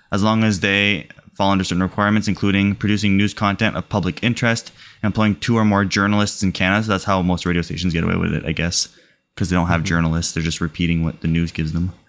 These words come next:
Speaker 1: Uh,
Speaker 2: True.
Speaker 1: operating in Canada, and they follow the code of the Journal of Ethics Board of Canada, blah, blah, blah, blah, blah.
Speaker 2: Mm-hmm.
Speaker 1: S-, so,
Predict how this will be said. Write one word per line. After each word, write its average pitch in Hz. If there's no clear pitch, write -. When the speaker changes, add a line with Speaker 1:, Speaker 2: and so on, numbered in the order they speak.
Speaker 1:
Uh, 90
Speaker 2:
True. -
Speaker 1:
operating 107
in 101
Canada, 113
and 101
they 101
follow 98
the 95
code 92
of 87
the 85
Journal 85
of 87
Ethics 85
Board 85
of 78
Canada, 82
blah, 80
blah, 78
blah, 73
blah, 64
blah. -
Speaker 2:
Mm-hmm. 120
Speaker 1:
S-, 104
so, 82